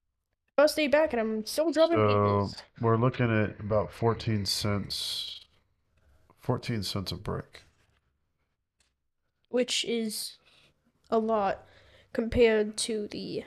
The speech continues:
Speaker 1: average ten cent.
Speaker 2: So, well, that's for a hundred bucks. So, and that's the thing too. So if you, if you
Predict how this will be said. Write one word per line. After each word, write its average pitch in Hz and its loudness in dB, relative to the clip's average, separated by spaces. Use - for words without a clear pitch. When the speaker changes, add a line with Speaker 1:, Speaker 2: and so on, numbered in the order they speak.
Speaker 1:
average 214 -2
ten 220 -2
cent. - -6
Speaker 2:
So, 85 -6
well, 110 4
that's 127 2
for 139 2
a 107 2
hundred 104 0
bucks. - -6
So, 95 -4
and 101 -2
that's 120 -2
the 104 -6
thing 92 -2
too. 95 -2
So 98 -2
if 92 -4
you, 101 0
if 95 -8
you 98 -4